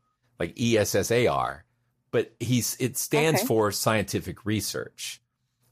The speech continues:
Speaker 1: So that's,
Speaker 2: Hmm.
Speaker 1: that's kind of his idea there. And so right after the war, he creates the Southwest Research Institute, which is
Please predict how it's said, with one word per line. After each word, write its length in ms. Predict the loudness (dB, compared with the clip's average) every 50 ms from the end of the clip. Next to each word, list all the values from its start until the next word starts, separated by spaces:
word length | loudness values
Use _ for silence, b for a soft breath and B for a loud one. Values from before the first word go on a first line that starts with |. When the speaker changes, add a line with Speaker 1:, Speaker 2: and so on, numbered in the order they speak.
| _
Speaker 1:
So 720 | -12 -4 0 2 4 4 4 4 4 2 2 2 0 -4 -8 -12 _ _ _ _ _ _
that's, 380 | -6 -2 0 0 0 -2 -4 -6
Speaker 2:
Hmm. 60 | -2 0
Speaker 1:
that's 280 | 0 0 0 -2 -4
kind 200 | -4 -2 -2 0 -2
of 60 | -2
his 180 | -6 -4 -2
idea 400 | -2 -2 -2 -2 -2 0 0 0
there. 360 | 0 -2 -4 -6 -6 -8 -8 -8 -6
And 160 | -6 -6 -6
so 520 | -4 -2 0 0 0 0 0 -2 -4 -8 _ _ _ _ _ _ _
right 160 | -2 0 0
after 240 | 0 0 -2 -2 -2
the 100 | -2 -2
war, 500 | -2 -2 -2 -2 -2 0 0 0 -2 -2
he 280 | -4 -6 -6 -6 -8 -10
creates 540 | -12 -10 -6 -2 0 0 0 -2 -4 -8 -8
the 520 | -6 -6 -6 -4 -6 -8 -10 -12 -14 -18 -14
Southwest 680 | -10 -4 0 0 0 0 0 -2 -2 -2 -2 -4 -6 -8
Research 540 | -4 0 0 0 0 0 0 -2 -4 -4 -6
Institute, 600 | -8 -8 -8 -10 -14 -12 -10 -8 -8 -8 -8 -10 -10
which 300 | -10 -8 -8 -8 -6 -4
is 360 | -4 -4 -4 -4 -6 -8 -10